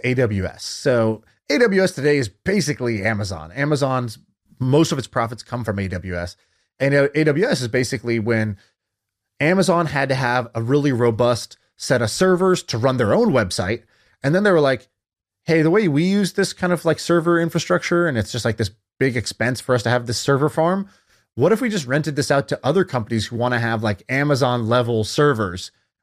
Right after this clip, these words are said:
without having to go rack their own servers in some data center?" And that became A W S. And basically A W S spits off billions and billions in profit now,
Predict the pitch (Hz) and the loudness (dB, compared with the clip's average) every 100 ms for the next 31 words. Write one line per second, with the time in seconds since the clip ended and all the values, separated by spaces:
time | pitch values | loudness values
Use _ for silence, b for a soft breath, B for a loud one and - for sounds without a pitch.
0 | - 127 143 135 143 131 123 113 98 113 | -2 2 2 2 0 -2 -2 -2 0 -2
1 | 113 - 120 113 110 - 113 107 104 98 | -2 -2 -2 0 -2 0 0 0 -2 -4
2 | 107 95 110 95 104 73 _ _ _ _ | -4 0 -2 -2 -6 -10 _ _ _ _
3 | _ - 123 117 113 117 110 107 98 110 | _ -6 0 0 -2 -2 0 0 -2 0
4 | 196 185 - - 127 123 131 117 135 123 | 2 2 0 -6 -6 -2 -2 -2 -4 -2
5 | 113 113 123 120 113 107 - - - 101 | -2 0 0 0 0 -2 -6 -12 -8 -2
6 | 107 98 110 185 175 160 135 113 117 113 | -2 -2 0 2 4 2 0 0 2 2
7 | 104 101 - 120 117 110 - 98 92 | 0 -4 -2 -2 -2 -8 -6 -4 -2